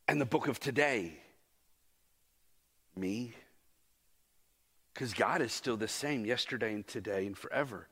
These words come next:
The great difference between present day Christianity and that of which we read in the New Testament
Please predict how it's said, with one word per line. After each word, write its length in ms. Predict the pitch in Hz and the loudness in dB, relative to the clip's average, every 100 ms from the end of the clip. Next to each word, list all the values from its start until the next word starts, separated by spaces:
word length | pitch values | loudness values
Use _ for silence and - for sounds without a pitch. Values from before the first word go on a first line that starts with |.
| _ _ _ _ _ _ _ - | _ _ _ _ _ _ _ 0
The 100 | 143 | 2
great 400 | 107 175 147 113 | 4 2 0 -2
difference 640 | 156 170 214 214 - - - - | 0 2 2 2 0 -4 -6 -4
between 400 | 165 139 165 151 | 0 2 4 4
present 420 | - 156 160 208 | 4 2 4 2
day 160 | 170 165 | 4 2
Christianity 1040 | - 165 - - 139 120 131 135 123 123 92 - - - | 4 2 2 0 2 4 6 4 2 -2 -2 -6 -10 0
and 260 | 151 151 117 | 4 4 4
that 240 | 165 208 | 6 6
of 140 | 214 170 | 4 2
which 260 | 175 - | 2 2
we 160 | 165 147 | 2 2
read 420 | 131 143 185 175 | 4 4 4 4
in 120 | 165 | 4
the 80 | 143 | 6
New 200 | 139 139 | 4 4
Testament 680 | - - 139 - 120 95 87 | 2 0 0 0 0 0 -2